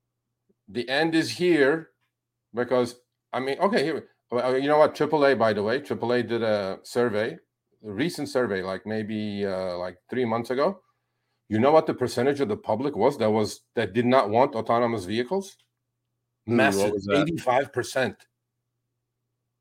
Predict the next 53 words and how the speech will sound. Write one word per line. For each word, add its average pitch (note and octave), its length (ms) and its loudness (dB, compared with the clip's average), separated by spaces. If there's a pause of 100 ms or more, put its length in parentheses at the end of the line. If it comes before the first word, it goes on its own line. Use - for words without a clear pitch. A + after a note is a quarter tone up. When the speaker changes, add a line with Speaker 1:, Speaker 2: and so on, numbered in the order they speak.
Speaker 2:
Oh, - 60 4
here A#2 80 4
you - 60 8
go. D3+ 120 6
Speaker 1:
Eighty-five E3 120 8
percent D3+ 340 0
did C#3 140 4
not D#3 200 4
want C#3 260 6
it. - 240 -6 (540)
I'm A2+ 100 -6
going C3+ 180 2
Speaker 2:
Yeah, D3 60 8
Speaker 1:
like, A2+ 80 4
Speaker 2:
but A2 100 0
Speaker 1:
"Why?" F3+ 380 2 (1200)
I A2+ 100 -6
could C#3+ 120 -4
be D#3+ 60 -2
sitting F3+ 300 2
in F3 60 2
the E3 60 2
Speaker 2:
I D#3 40 4
Speaker 1:
back D#3 160 4
seat G3 200 -2
buying D3+ 260 4
some D#3+ 240 0
useless E3+ 340 0
shit F#3+ 260 -4
from E3 220 0
Amazon. A#2+ 500 -2 (520)
Speaker 2:
I C#3+ 100 2
think F#3 260 -2
the E3 100 -6
big C3+ 240 0
thing, D3 440 -4
I C3 60 2
mean, C#3 240 0
people D3 280 -6
do B2+ 200 -2
that C3 180 0
now B2 240 0
anyways. G2+ 640 -2
They A#2 120 -2
just A2 220 -4
have A#2+ 140 0
a - 20 -2
driver A#2 380 0
in G2 80 -2
their F#2+ 100 -4
car. G2 320 -2 (560)
Um, A2 400 4
Speaker 1:
Yeah. G2+ 80 0